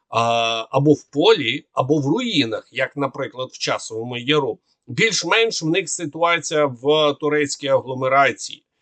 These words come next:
Але, тим не менш, турецька агломерація не гарантувала їм до кінця цього року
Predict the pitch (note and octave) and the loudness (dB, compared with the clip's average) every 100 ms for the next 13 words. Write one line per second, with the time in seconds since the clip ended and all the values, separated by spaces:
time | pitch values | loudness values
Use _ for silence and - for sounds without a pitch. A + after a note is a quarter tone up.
0 | _ _ - C3 D#3 D3+ C#3+ C3 B2+ C3+ | _ _ 0 4 6 4 2 -4 -4 0
1 | F3+ F3+ - B2+ C3+ D3 - C3+ A#2+ C#3 | 0 0 -4 -2 -2 -2 0 -2 0 -2
2 | C#3+ E3+ D3+ D#3 C3 D#3 D3+ C#3+ D3 D3 | 2 0 0 -4 -2 -2 -2 -2 -2 -2
3 | C#3+ B2+ D3+ G3+ F#3+ D3 B2 E3 D#3 A#2 | -2 0 0 2 2 2 0 0 0 0
4 | C3 - D#3 D#3 C3 A2+ A#2+ A2+ G#2+ A2 | -6 -6 -4 0 0 0 -8 -6 -2 4
5 | A3+ A3+ C3+ G#2+ | 4 4 0 -10